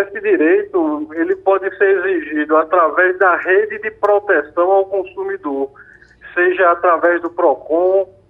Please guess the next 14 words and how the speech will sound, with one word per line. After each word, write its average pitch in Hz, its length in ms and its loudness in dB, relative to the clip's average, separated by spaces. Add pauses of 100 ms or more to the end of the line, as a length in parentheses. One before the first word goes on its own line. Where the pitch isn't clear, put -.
(140)
ou 392 400 2 (120)
através 190 720 0
de 196 80 -2
um 196 80 2
advogado 165 720 0
de 151 120 -12 (100)
sua 208 220 2
confiança, 208 760 0
buscar 196 380 -2
o 202 80 2
Poder 202 480 2
Judiciário 170 720 0 (420)
pra 170 160 2
trazer 160 760 0